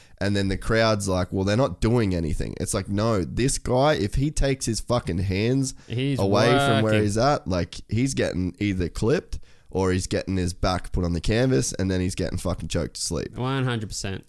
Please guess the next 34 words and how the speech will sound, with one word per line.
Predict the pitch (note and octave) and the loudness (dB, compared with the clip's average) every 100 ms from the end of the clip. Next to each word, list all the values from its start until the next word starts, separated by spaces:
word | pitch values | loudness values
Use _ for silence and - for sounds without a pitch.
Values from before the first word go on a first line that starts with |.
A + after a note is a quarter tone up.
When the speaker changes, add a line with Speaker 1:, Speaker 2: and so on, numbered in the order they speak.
| - | -4
Speaker 1:
So | - A#2+ | 0 2
it's | |
like | B2+ G#2+ | 0 -2
they | F#2+ A2+ | 0 0
are | - A2+ E3 | 2 2 2
working. | A2 F#2+ G2 F#2 | 2 0 0 -2
Like, | F#2 F#2 | -2 0
what's | A2+ C#3+ B2+ | 0 0 2
happening | A#2+ D3 G#2+ F#2 | 0 0 0 0
is, | F2+ F2+ | 0 0
like, | F#2+ F#2 | -2 -2
a | |
really | E2+ E2+ F#2+ G#2 B2 | -2 0 0 2 2
high-level | A#2 G2 F#2 F2+ F2 F2+ | 2 0 0 0 0 -2
game | G2 E2+ E2+ E2 | -2 -2 -2 -4
of | D#2+ | -6
chess. | - F2 - - - | -4 -2 -2 -4 -4
Speaker 2:
Yeah. | A2+ A2+ B2+ - _ _ - | -4 -2 -2 -6 _ _ -8
Speaker 1:
So | - F2+ E2+ E2 | -2 0 2 2
Speaker 2:
The | |
highest. | A2+ A2+ G#2+ G2 - - _ _ _ _ - | 0 0 -4 -6 -12 -20 _ _ _ _ -2
Speaker 1:
yeah, | A#2 G#2 | 2 4
it | F2+ G#2 G2+ | 4 0 0
definitely, | A2+ G#2+ G2+ F#2 | 0 0 -2 -2
it, | D#2+ F#2+ - | 0 -2 0
it | G2+ G2 | -2 2
was | A2+ A2 | 2 2
frustrating. | A2+ G#2 F#2 F2 | 2 2 2 2
But | A2+ - | 0 2
I | |
wanted | B2+ E3+ F3+ | 2 4 4
to | - | 4
ask, | A#2 C#3 - | 4 4 4
like, | F#2 F2 | 0 -2